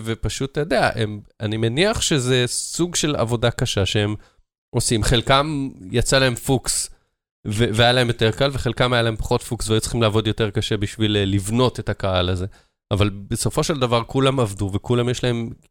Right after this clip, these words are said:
כישרון במה שהם עושים, אחרת לא היו צופים בהם. זה לא שכל היוטיוברים בארץ,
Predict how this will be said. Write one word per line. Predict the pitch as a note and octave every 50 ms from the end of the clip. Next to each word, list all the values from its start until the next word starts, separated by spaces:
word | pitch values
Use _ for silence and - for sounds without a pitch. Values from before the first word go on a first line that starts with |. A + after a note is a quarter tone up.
| -
כישרון | - - - - A#2 G2+ A#2+ B2 A#2+
במה | B2 A#2+ A#2+ A#2+
שהם | - - C3+ B2+
עושים, | C#3+ - - A#3 A3 -
אחרת | - - B2+ B2+ B2+ - C3
לא | B2+
היו | C3 B2+
צופים | - - - - B3+ A3+
בהם. | D3 G#2 F2 F2 - - _ _ _ _ _ -
זה | A2+
לא | A2+ C3+
שכל | - - G2+ - - - - - E3 D3+ D3
היוטיוברים | C#3+ C3+ C#3+ C3 - C#3+ C3 B2 A#2 C#3 C3+ B2
בארץ, | A#2 A2+ A#2+ B2+ C#3 C#3+ C#3+ - -